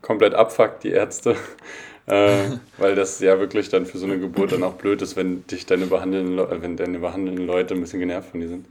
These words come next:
Speaker 2: Ja, das,
Speaker 1: So.
Speaker 2: das, das passt dann, das passt dann nicht dann zum Vibe.
Speaker 1: Ja, und das hat dann halt
Speaker 2: <laughs>
Speaker 1: natürlich für Stress gesorgt,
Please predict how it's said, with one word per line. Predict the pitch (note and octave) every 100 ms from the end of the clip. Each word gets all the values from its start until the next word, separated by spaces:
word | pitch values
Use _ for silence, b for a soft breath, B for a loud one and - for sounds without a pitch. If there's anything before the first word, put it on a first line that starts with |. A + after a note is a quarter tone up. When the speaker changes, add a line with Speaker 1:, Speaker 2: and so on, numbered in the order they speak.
| B B B
Speaker 2:
Ja, | G2+ G2
das, | G2+ G2+
Speaker 1:
So. |
Speaker 2:
das, | G2 F#2
das | A2+ -
passt | C3 -
dann, | A#2+
das | G#2+ -
passt | A2+ -
dann | G#2+
nicht | -
dann | G#2
zum | F#2+ F#2+ F#2
Vibe. | F#2 F#2+
Speaker 1:
Ja, | G2
und | - A2+ G2+
das | G#2 A#2
hat | A2
dann | G#2+
halt | G#2+ G2 -
Speaker 2:
<laughs> |
Speaker 1:
natürlich | G2+ F#2+ A2 G2+ -
für | - A2+
Stress | - G#2 A2+ -
gesorgt, | C3 A#2+ C3 D3+ -